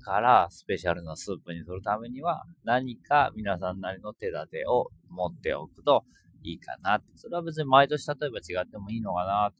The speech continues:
今年はね、ケテブレやってみようっていうことでやっても全然いいと思いますし、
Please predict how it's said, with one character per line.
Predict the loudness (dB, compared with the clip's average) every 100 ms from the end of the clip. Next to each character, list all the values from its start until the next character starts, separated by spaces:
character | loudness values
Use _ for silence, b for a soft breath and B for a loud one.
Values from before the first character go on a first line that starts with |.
| _
今 | -18
年 | -12 -6
は | -2
ね、 | -2 -4 -10
ケ |
テ | -8 -6
ブ | -4
レ | -4
や | -4
っ |
て | -8 -10
み | -4
よ | -4 -4
う | -8
っ |
て | -10
い |
う |
こ | -10
と | -8
で | -4
や | -4
っ | -4
て | -10
も | -16 -16
全 | -14 -14 -10
然 | -8 -6
い |
い | -4
と | -6
思 | -6
い | -10
ま | -12 -16
す | -18
し、 | -6 -4 -4